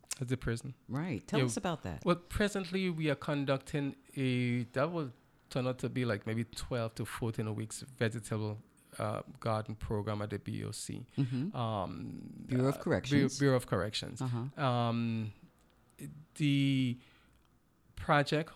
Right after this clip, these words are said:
Speaker 1: was one initiated by the University of the Virgin Islands Cooperative Extension Service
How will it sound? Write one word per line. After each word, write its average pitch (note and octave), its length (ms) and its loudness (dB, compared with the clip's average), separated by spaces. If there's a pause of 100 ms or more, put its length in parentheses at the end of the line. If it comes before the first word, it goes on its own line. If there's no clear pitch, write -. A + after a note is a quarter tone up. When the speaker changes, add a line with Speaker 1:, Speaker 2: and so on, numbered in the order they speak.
Speaker 1:
was C3+ 240 0
one B2+ 640 2 (340)
initiated B2+ 920 2
by A#2+ 140 2
the A#2+ 60 2
University A#2 560 -2
of B2 60 0
the B2 60 0
Virgin A2+ 300 -2
Islands A2 160 -4
Cooperative A2+ 400 -4
Extension G#2+ 440 -4
Service A2 520 -2